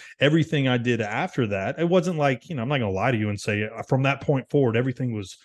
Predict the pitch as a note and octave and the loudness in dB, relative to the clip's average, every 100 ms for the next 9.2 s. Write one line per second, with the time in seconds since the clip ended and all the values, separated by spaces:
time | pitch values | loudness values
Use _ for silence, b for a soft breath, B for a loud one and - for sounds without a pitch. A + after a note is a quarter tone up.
0 | _ D3 - D3+ C#3 B2+ C3+ B2+ B2 - | _ -4 -2 0 0 2 6 6 6 0
1 | G2+ G2+ F2 E2+ - B B B B _ | -4 -4 -4 -6 -12 B B B B _
2 | _ D#3+ D3 F2 D#2 F#2+ - A2+ B2+ C3+ | _ 2 4 4 0 -8 -6 0 6 6
3 | A2 - C3+ C3+ D#3+ D3+ E3+ C3 A#2+ - | 6 4 6 6 4 2 4 4 2 -4
4 | - F3 C#3 G#2 - _ C3+ D3 D3 B2 | 2 4 4 2 -2 _ 0 2 2 2
5 | A2+ - B2 A#2 G#2 G2 G#2 A#2 B2 A2 | -2 -2 -2 -2 -4 -4 -2 -2 0 -4
6 | G2+ G2+ F#2+ F#2+ _ _ - D#3+ - A#2 | -4 -4 -6 -10 _ _ -6 -6 -4 2
7 | A#2+ B2 A#2+ A2+ G#2 - F2+ E2 - _ | 6 6 6 2 2 -2 -4 -6 -12 _
8 | b b _ A2+ A#2+ A#2 - G#2 F#2+ D#2+ | b b _ 6 8 8 6 4 4 -2
9 | E2 - | -6 -12